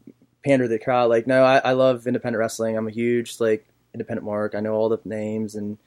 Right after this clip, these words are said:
I could talk to any good person out there and keep it going. And I love to throw that style out there, you know, the New Japan style, the English style, and I just like to just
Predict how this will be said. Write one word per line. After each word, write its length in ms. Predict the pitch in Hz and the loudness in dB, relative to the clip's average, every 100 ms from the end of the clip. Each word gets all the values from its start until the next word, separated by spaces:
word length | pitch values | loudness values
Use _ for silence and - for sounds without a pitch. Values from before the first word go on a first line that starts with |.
| _ - - | _ -20 -8
I 100 | 107 | -6
could 160 | 113 113 | -6 -4
talk 240 | 123 117 | -2 -2
to 80 | - | -2
any 160 | 117 113 | -2 -4
good 140 | 107 | -2
person 240 | 120 110 | 0 0
out 180 | 113 104 | 0 0
there 180 | 104 104 | 0 0
and 340 | 104 98 - - | 0 -6 -12 -10
keep 160 | 120 | -8
it 40 | 110 | -4
going. 300 | 110 107 107 | -2 -2 -2
And 180 | 104 104 _ _ - | -4 -6 _ _ -10
I 80 | - | 0
love 160 | 131 147 | 6 6
to 60 | 139 | 6
throw 160 | 147 | 4
that 140 | 131 107 | 6 4
style 280 | 110 113 127 | 0 2 2
out 80 | |
there, 120 | 123 123 | 4 0
you 100 | 107 | 0
know, 60 | |
the 60 | 107 | -2
New 120 | 107 | -4
Japan 320 | 101 113 107 | -6 -6 -6
style, 420 | 104 104 104 101 | -4 -2 -2 -2
the 160 | 98 95 | -2 -6
English 240 | - 113 110 | -6 -6 -4
style, 320 | 113 104 101 | -2 0 0
and 120 | 101 | 0
I 60 | 117 | 0
just 180 | 123 120 | 0 0
like 140 | 120 | 0
to 60 | 110 | -2
just 260 | 113 - | -8 -10